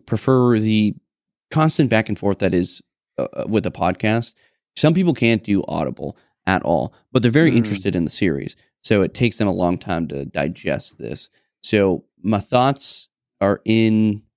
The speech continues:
Speaker 1: in line with you. Like, I want, I want to appease everyone, but this, this series, we, we try to throw in, try to sprinkle it in. Uh, and, uh, uh,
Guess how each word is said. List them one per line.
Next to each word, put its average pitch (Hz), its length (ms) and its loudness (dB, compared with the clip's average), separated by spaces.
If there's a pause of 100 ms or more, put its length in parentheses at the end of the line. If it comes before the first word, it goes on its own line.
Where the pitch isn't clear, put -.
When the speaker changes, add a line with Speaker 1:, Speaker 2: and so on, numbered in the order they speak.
(1500)
Speaker 1:
in 110 220 4
line 101 300 4
with 98 160 -8
you. - 120 -8
Like, 107 160 -2
I 120 80 2
want, 117 240 2
I 110 80 2
want 110 340 2
to 101 260 0
appease 85 480 0
everyone, 87 460 2
but 76 360 -2
this, 110 240 -2
this 117 200 0
series, 117 420 2
we, 92 180 0
we 98 120 -2
try 87 200 -2
to 87 60 0
throw 82 300 -2
in, 87 120 0
try - 160 -4
to - 60 -4
sprinkle - 600 -4
it 78 80 -4
in. 87 240 -2 (380)
Uh, 78 320 -4
and, 85 320 -2
uh, 78 240 -2 (100)
uh, 82 140 -2